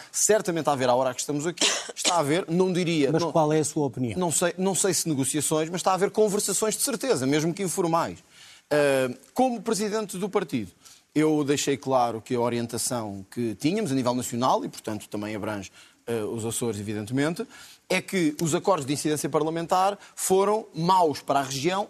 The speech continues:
Speaker 1: e serão maus para o país. E por isso, ou haverá uma solução de estabilidade, que significa um acordo governativo para quatro anos, uma vez que foi isso que os eleitores disseram. Porque, repare
Speaker 2: Mas a pergunta foi outra.
Speaker 1: Porque
Speaker 2: Ou seja, pode haver um governo minoritário,
Speaker 1: Mas
Speaker 2: certo? Já tivemos governos minoritários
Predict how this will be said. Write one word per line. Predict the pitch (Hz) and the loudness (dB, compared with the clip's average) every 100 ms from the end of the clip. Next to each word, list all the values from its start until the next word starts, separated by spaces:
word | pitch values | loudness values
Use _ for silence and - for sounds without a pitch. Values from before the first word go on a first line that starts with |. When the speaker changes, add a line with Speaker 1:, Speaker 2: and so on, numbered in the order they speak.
| _ | _
Speaker 1:
e | 190 | -2
serão | - 196 196 | 0 0 4
maus | 180 180 | 2 2
para | - 185 | 0 -2
o | |
país. | 196 180 147 - - - - | 0 -2 -6 -14 -20 -20 -8
E | 175 | -2
por | 233 | 0
isso, | 170 - - - | 0 -2 -8 -4
ou | 190 190 | 0 2
haverá | 170 233 | 4 2
uma | 202 | 2
solução | 165 170 - 156 | -2 -4 -2 -2
de | - - | -4 -4
estabilidade, | - 156 127 127 110 98 101 190 - _ _ _ - _ | 0 0 2 2 2 0 -2 -10 -14 _ _ _ -20 _
que | - | 0
significa | - 151 151 190 143 131 | 0 2 0 -2 -2 0
um | 135 | 0
acordo | 127 139 107 | 2 0 0
governativo | 110 104 107 101 143 170 | -4 -4 -4 0 0 0
para | 175 127 | -4 -4
quatro | - 110 123 127 | -4 -4 -2 0
anos, | 143 214 - - | 0 -2 -10 -6
uma | 160 170 | -2 0
vez | 175 | 0
que | - | 2
foi | 202 | 2
isso | 220 | 2
que | 226 | 0
os | 196 | 0
eleitores | 214 226 214 | 2 2 0
disseram. | - 208 180 - - | 2 0 0 -6 -4
Porque, | 214 | -4
repare | - 170 131 | 2 2 4
Speaker 2:
Mas | 160 | 2
a | 147 | 4
pergunta | 143 175 165 | 4 4 2
foi | - 190 | 4 4
outra. | 165 - | 4 2
Speaker 1:
Porque | - 101 - | -2 -4 0
Speaker 2:
Ou | 147 | 2
seja, | 175 139 131 | 4 2 0
pode | - 165 180 | 4 4 4
haver | 185 156 | 2 2
um | 185 | 2
governo | 165 131 160 175 | 2 4 4 2
minoritário, | 175 185 208 220 123 95 | 2 0 0 0 -2 0
Speaker 1:
Mas | - | 2
Speaker 2:
certo? | 151 202 - - - - | 2 2 -6 -18 -10 0
Já | 110 - | 2 2
tivemos | 127 139 | 2 2
governos | 117 123 120 | 0 0 0
minoritários | 101 139 123 139 | 0 0 2 0